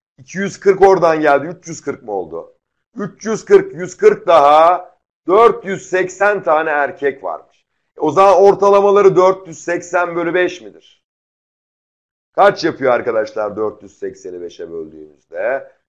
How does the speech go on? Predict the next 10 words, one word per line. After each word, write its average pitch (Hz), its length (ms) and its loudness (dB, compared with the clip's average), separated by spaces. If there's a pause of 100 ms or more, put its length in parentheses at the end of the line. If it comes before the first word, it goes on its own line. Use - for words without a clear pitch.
(120)
Kırk - 340 -18
beş, 135 680 -4
üç, 143 420 -8 (100)
otuz, 131 520 -8
doksan 147 360 -2
altı 180 280 0
mı 190 60 -2
yapıyor? 147 440 -2 (500)
Erkeklerin 80 600 -12
ortalaması. 65 600 -20